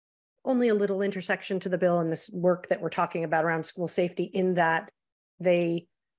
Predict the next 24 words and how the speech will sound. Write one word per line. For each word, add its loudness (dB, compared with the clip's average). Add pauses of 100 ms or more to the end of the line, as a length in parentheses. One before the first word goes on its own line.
uh, -2
promulgate -2
rules 0
around 0 (160)
fire 2
drills 2
and -4
fire 2
safety -4
and 0
other 2
things -2
that 0
relate 4
to -12
school 2
safety, -2 (100)
but 2
are 4
not 0 (100)
exactly -2
in -2
this -6
wheelhouse. -4